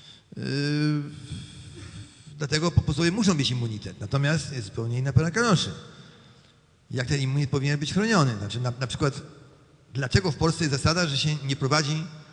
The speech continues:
postępowań karnych przeciwko posłowi? Poseł popełnił jakiś czyn. Postępowanie się prowadzi. On może zeznań odmawiać albo nie, bo może się zasłonić immunitet i nie, nie zeznawać, ale postępowanie się prowadzi.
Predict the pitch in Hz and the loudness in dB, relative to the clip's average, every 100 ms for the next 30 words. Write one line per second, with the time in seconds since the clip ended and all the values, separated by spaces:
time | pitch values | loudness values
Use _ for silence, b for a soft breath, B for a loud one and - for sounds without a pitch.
0 | - - - 156 170 135 117 131 131 131 | 2 4 4 2 4 2 2 0 0 -2
1 | 123 127 135 107 101 95 85 - - - | -4 -4 -4 -4 -4 -6 -10 -18 -20 -20
2 | - _ _ _ _ _ _ _ _ - | -20 _ _ _ _ _ _ _ _ -20
3 | - - - - 139 123 117 127 - - | -14 -10 -8 -6 -6 -6 -10 -8 4 8
4 | 151 143 127 127 87 90 110 - 120 160 | 10 8 0 -2 -4 -6 -4 -2 0 2
5 | 180 135 120 - - 170 143 110 90 92 | 2 0 -2 -8 -6 -2 -2 -4 -6 -6
6 | 127 170 - B B B B B B 220 | -4 -4 -8 B B B B B B -2
7 | 208 156 147 147 120 135 139 127 123 127 | 0 2 2 0 0 0 2 2 2 2
8 | 123 113 120 101 90 98 95 104 107 104 | 0 -4 -6 -6 -8 -10 -10 -8 -6 -8
9 | 104 110 107 113 110 107 95 151 117 160 | -8 -10 -10 -14 -12 -14 -16 -16 -14 -10
10 | 180 180 170 165 165 180 151 104 123 | -8 -6 -4 -4 -2 0 0 -2 -6